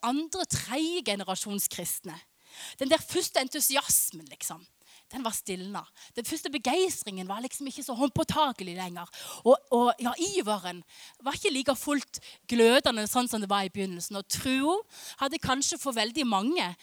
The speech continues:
eh, sier mine, det sier de bøkene som jeg ikke har lest om saken, det hadde på en måte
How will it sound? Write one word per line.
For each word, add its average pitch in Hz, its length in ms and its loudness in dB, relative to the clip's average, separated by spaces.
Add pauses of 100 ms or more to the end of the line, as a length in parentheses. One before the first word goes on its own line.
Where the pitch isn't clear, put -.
(220)
eh, 190 640 -2
sier 269 360 0
mine, 233 300 -2 (760)
det 220 180 -12
sier 262 160 0
de 226 160 0
bøkene 226 320 0
som 233 120 -2
jeg 214 120 -2
ikke 226 80 -2
har 214 80 0
lest 220 220 -2
om 190 80 -4
saken, 185 340 -2 (400)
det 233 80 -6
hadde 262 240 -4
på 269 80 -6
en 269 80 0
måte 302 240 2